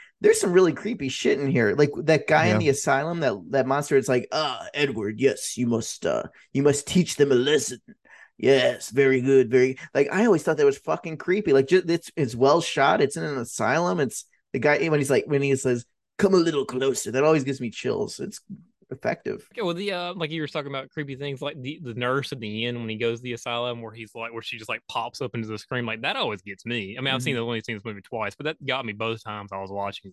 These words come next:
Speaker 3: this. Um, there are some pretty effectively, like, it's a comedy more than a horror probably, but it's, it's, you know, it does have some really effective creepy moments, and it's, you know, it's certainly a character study more so as a plot-driven movie.
Speaker 2: Oh,
Speaker 3: Um,
Speaker 2: hundred percent.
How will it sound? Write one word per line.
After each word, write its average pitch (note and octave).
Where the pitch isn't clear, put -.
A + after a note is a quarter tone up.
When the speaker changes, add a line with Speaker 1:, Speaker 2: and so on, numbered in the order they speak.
Speaker 3:
this. A2
Um, A2+
there F#3
are -
some A#3
pretty A3+
effectively, G3+
like, A#3
it's G3
a F3
comedy B2
more B2+
than A#2
a G#2
horror A#2+
probably, G2+
but E3+
it's, E3+
it's, -
you A#3+
know, G3+
it G#3
does G3+
have F#3
some D#3
really D3
effective C3
creepy B2
moments, G#2+
and A#2
it's, -
you D3
know, A#2+
it's C#3+
certainly F3+
a G#2
character C3
study G2
more G2+
so G2+
as F#2+
a F#2+
plot-driven G#2
movie. F#2+
Speaker 2:
Oh, C3
Speaker 3:
Um, A2
Speaker 2:
hundred A#2
percent. F#2